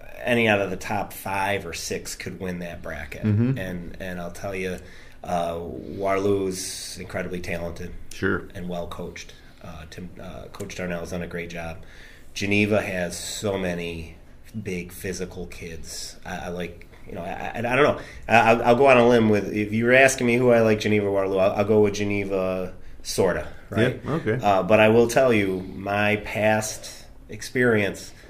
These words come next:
Speaker 1: don't count out Odyssey.
Speaker 2: Yeah, that's true.
Speaker 1: They're
Speaker 2: Yeah.
Speaker 1: always lingering in the middle of the pack, and,
Speaker 2: A
Speaker 1: you
Speaker 2: lot
Speaker 1: know,
Speaker 2: of talent.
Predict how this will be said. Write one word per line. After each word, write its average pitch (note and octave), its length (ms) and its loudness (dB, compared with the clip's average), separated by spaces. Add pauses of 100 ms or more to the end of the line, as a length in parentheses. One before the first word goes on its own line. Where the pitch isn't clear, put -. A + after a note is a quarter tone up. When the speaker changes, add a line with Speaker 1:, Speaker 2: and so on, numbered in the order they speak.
(240)
Speaker 1:
don't G2+ 300 2
count G2 240 -2
out F2+ 240 -2
Odyssey. E2 460 -12 (720)
Speaker 2:
Yeah, A2 280 10
that's G#2 160 -2
true. B2 300 0
Speaker 1:
They're G#2+ 200 4
Speaker 2:
Yeah. G2+ 60 10
Speaker 1:
always A2 320 6
lingering D3 640 8
in B2+ 120 4
the G2+ 60 2
middle G2+ 260 2
of B3 60 2
the C3 60 -2
pack, - 720 -2
and, F#2 680 -6
Speaker 2:
A - 40 -8
Speaker 1:
you F2 60 0
Speaker 2:
lot G#2 160 8
Speaker 1:
know, G#2+ 80 8
Speaker 2:
of G#2+ 100 4
talent. G2 420 2